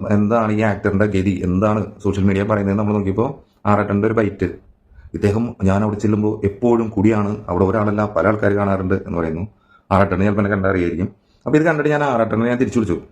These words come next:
അദ്ദേഹം പറഞ്ഞു, "എന്താണോ താൻ അങ്ങനെ കാണിച്ചത്, താൻ നമ്മുടെ കൂടെ ഇരുന്ന് മദ്യപിക്കുക." അയാൾ മദ്യപിച്ചിട്ടില്ല കേട്ടോ, അദ്ദേഹം നമ്മുടെ അടുത്ത് വന്ന് നിങ്ങളെ വിശ്വസിച്ചല്ലേ നമ്മൾ റൂമിൽ കയറ്റിയത്, വീട്ടിലോട്ട് കയറ്റി. എന്നിട്ട് താൻ അങ്ങനെയൊക്കെ പറയാൻ പാടുണ്ടോ? ഒരാൾ അങ്ങനെ ഒരു രോഗാവസ്ഥയിൽ കിടക്കുമ്പോൾ അദ്ദേഹം ഭയങ്കര കുടിയായിരുന്നു എന്ന് പറയാൻ പാടുണ്ടോ എന്ന് ചോദിച്ചപ്പോ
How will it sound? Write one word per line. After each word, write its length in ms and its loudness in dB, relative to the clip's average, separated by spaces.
അദ്ദേഹം 200 0
പറഞ്ഞു, 300 -2
"എന്താണോ 360 0
താൻ 100 -2
അങ്ങനെ 160 -2
കാണിച്ചത്, 440 0
താൻ 120 0
നമ്മുടെ 200 -2
കൂടെ 140 0
ഇരുന്ന് 240 0
മദ്യപിക്കുക." 580 -2
അയാൾ 240 2
മദ്യപിച്ചിട്ടില്ല 420 2
കേട്ടോ, 180 -2
അദ്ദേഹം 220 0
നമ്മുടെ 180 2
അടുത്ത് 180 -2
വന്ന് 320 0
നിങ്ങളെ 180 2
വിശ്വസിച്ചല്ലേ 440 0
നമ്മൾ 160 2
റൂമിൽ 220 0
കയറ്റിയത്, 280 0
വീട്ടിലോട്ട് 260 4
കയറ്റി. 120 0
എന്നിട്ട് 260 0
താൻ 120 2
അങ്ങനെയൊക്കെ 320 0
പറയാൻ 180 0
പാടുണ്ടോ? 460 0
ഒരാൾ 240 2
അങ്ങനെ 180 0
ഒരു 100 2
രോഗാവസ്ഥയിൽ 440 0
കിടക്കുമ്പോൾ 300 0
അദ്ദേഹം 200 0
ഭയങ്കര 200 0
കുടിയായിരുന്നു 420 0
എന്ന് 160 0
പറയാൻ 160 0
പാടുണ്ടോ 240 0
എന്ന് 100 0
ചോദിച്ചപ്പോ 440 -4